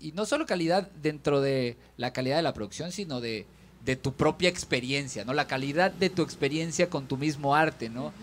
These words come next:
Speaker 1: Eh, se vuelve más un, un estrés que un gozo o un juego, ¿no? Y, y yo creo que todos los que hacemos arte lo hacemos en un inicio porque lo gozamos, ¿no? Por, por,
Speaker 2: Sí.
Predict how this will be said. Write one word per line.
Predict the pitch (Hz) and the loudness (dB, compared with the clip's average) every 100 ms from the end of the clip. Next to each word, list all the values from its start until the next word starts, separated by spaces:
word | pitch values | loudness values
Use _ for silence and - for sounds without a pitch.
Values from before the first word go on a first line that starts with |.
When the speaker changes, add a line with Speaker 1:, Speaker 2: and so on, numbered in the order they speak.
| - - | -16 -6
Speaker 1:
Eh, | 117 127 | -4 -4
se | - 143 | 0 2
vuelve | 139 160 156 | 4 2 2
más | 151 156 - | 0 0 0
un, | 160 151 151 135 131 - - - | -4 -4 -8 -10 -12 -16 -14 -2
un | 156 170 | 2 6
estrés | 165 - 160 165 175 - - - - - - - | 4 6 8 10 8 4 -6 -10 -18 -20 -18 2
que | 139 | 6
un | 151 156 | 6 8
gozo | 147 175 170 131 | 10 10 8 2
o | 123 | 2
un | 131 139 | 2 2
juego, | 135 151 123 104 | 4 6 6 0
¿no? | 113 143 139 | -2 -4 -4
Y, | - 123 117 123 117 - - - | -8 -12 -10 -10 -10 -16 -20 -10
y | 139 | -2
yo | 180 | 2
creo | 202 | 2
que | 190 | 4
todos | 208 | 4
los | 180 | 2
que | - | 2
hacemos | 147 175 175 165 | 0 0 -2 0
arte | 151 147 | 0 0
lo | 135 | 0
hacemos | 123 160 143 | -2 -6 -8
en | 139 | -8
un | 147 | -8
inicio | 139 139 147 | -10 -8 -8
porque | 127 - | -10 -8
lo | 110 104 | -8 -8
gozamos, | 107 - 147 98 - | -10 -10 -10 -12 -18
¿no? | 113 147 131 | -18 -16 -14
Por, | 113 | -14
por, | - 117 104 | -10 -10 -8
Speaker 2:
Sí. | 101 | -10